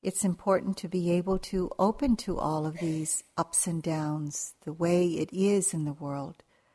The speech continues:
without closing down in denial, without denying that it's happening, of course,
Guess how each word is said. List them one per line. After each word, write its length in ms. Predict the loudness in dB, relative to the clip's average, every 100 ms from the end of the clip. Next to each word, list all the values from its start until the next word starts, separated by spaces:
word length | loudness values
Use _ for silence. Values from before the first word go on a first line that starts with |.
| _ _ _
without 480 | -6 0 2 2 0
closing 560 | -4 2 2 4 0 0
down 540 | 2 2 2 0 -4 -4
in 140 | -4
denial, 680 | -2 -2 0 0 0 -2 -10 _ _ _
without 420 | -12 -6 -4 -4
denying 560 | -4 -2 0 2 0 0
that 160 | 0 0
it's 200 | -2 -4
happening, 640 | -4 -4 -4 -2 -2 -4
of 160 | -10
course, 520 | -10 -8 -8 -10 -14